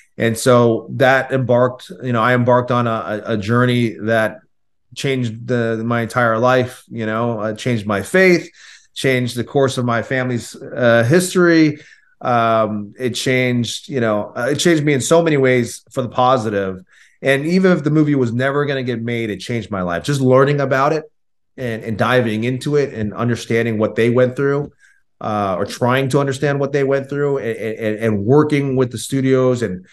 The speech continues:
and, you know, one of the studios went under, only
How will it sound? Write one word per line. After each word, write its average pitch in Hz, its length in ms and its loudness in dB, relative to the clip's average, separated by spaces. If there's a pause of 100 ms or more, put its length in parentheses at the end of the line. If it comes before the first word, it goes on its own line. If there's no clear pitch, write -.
(300)
and, 98 380 -8
you 135 80 0
know, 117 100 2
one 127 200 2
of 131 60 0
the 120 60 2
studios 120 500 0
went 107 240 -6 (280)
under, 143 640 2 (880)
only 113 400 0